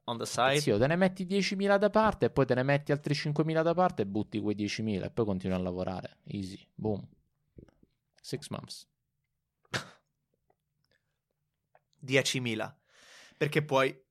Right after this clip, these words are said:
Speaker 1: perché li puoi perdere tutti, ma
Speaker 2: Sì, ma lui m'ha detto poi la, la regola numero due, investi solo sulle top cinquecento compagnie del mondo perché loro non cadono.
Speaker 1: È il contrario di quello che dice Ben Horowitz.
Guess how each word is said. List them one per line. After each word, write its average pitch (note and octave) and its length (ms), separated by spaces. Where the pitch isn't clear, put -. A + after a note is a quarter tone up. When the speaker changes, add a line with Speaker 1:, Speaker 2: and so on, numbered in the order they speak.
Speaker 1:
perché D3 240
li B2+ 140
puoi A#3+ 220
perdere B2 360
tutti, A#2 340
ma C3 300
Speaker 2:
Sì, - 280
ma D3 100
lui F#3 140
m'ha D#3 100
detto D3+ 320
poi D#3 160
la, B2 180
la A#2+ 600
regola C#3 340
numero C#3 360
due, D#3+ 520
investi A2 460
solo A#2+ 220
sulle F#2+ 280
top G2+ 280
cinquecento G2 580
compagnie F#2+ 400
del G2 120
mondo G#2+ 320
perché F2+ 380
loro G2+ 580
non F#2+ 160
cadono. - 440
Speaker 1:
È - 100
il C3+ 140
contrario E3+ 640
di D3 100
quello C#3+ 300
che C3 180
dice C#3 380
Ben E3 520
Horowitz. - 640